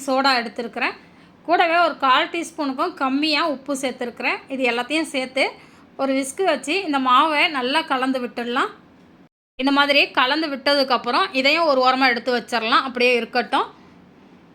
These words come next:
இது பார்த்தீங்கன்னா ஒரு கொப்பரை தேங்காயில இருக்க மேல் தோலெல்லாம் எடுத்துட்டு தேங்காவை மட்டும் இந்த மாதிரி மிக்சியில சேர்த்து பொடியா அரைச்சி வச்சிருக்கிறேன் பாருங்க.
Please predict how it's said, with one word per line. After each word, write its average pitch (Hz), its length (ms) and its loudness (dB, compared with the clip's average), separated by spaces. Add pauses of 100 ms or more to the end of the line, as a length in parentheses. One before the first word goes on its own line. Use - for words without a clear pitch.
(1160)
இது 294 180 0
பார்த்தீங்கன்னா 277 380 2 (180)
ஒரு 277 140 2 (100)
கொப்பரை 285 300 2 (100)
தேங்காயில 247 400 2
இருக்க 285 180 0 (120)
மேல் 285 300 2
தோலெல்லாம் 254 420 2 (120)
எடுத்துட்டு 269 440 2 (440)
தேங்காவை 330 500 4
மட்டும் 294 260 2 (100)
இந்த 262 200 4
மாதிரி 294 240 4
மிக்சியில 269 480 0
சேர்த்து 247 280 -2 (120)
பொடியா 269 340 2 (120)
அரைச்சி 254 260 -4
வச்சிருக்கிறேன் 226 480 -4
பாருங்க. 233 220 0